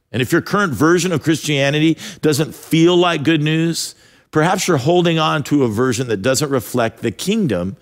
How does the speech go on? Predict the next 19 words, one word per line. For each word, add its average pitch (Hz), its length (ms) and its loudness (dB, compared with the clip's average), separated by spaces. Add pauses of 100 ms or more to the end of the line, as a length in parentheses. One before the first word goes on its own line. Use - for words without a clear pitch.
(340)
that 117 200 0
Jesus 143 580 0
was 156 680 2
and 135 260 -4
is 139 400 0
establishing, 117 880 -2 (200)
and 120 140 -2
doesn't 202 320 2
reflect 156 440 -2
the 143 80 0
lens 120 640 -2 (200)
in 123 180 0
which 120 280 0
he 175 160 2
wants 156 460 -2
you 113 120 -2
to 131 140 -6
make 123 240 -2
decisions 117 720 -2